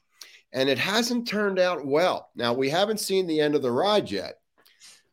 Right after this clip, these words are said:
but when we look at what the exhale can bring to the brain, our mind's perception,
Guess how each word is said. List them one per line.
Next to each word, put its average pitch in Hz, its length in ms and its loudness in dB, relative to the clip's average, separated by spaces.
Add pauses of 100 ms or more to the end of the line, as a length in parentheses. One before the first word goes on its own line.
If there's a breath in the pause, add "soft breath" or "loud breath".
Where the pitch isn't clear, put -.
(140)
but 123 320 6 (1500 soft breath)
when 117 160 -2
we 127 100 2
look 160 300 2
at - 100 -2
what 127 160 2
the 117 160 0
exhale 117 720 0
can 107 200 -4
bring 117 320 2
to 123 60 0
the 98 120 -4
brain, 78 300 -12 (880)
our 107 140 0
mind's 104 400 -2
perception, 113 720 -4